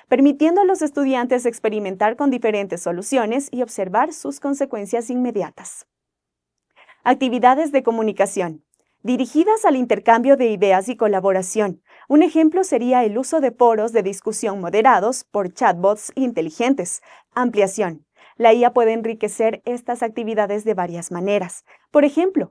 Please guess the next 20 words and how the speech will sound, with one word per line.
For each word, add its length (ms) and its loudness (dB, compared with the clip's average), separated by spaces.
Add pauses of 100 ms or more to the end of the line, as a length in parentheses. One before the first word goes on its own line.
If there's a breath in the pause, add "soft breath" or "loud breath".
(160)
puede 240 4
analizar 560 -2
las 200 -4
contribuciones 800 -6
de 100 2
los 180 -2
estudiantes 760 -4
en 180 -2
tiempo 300 -6
real, 400 0 (240 loud breath)
sugiriendo 680 0
conexiones 640 -4
entre 240 -4
ideas, 520 0
identificando 760 -6
áreas 320 -6
de 80 -8
consenso 480 -8
y 60 -2
desacuerdo, 680 2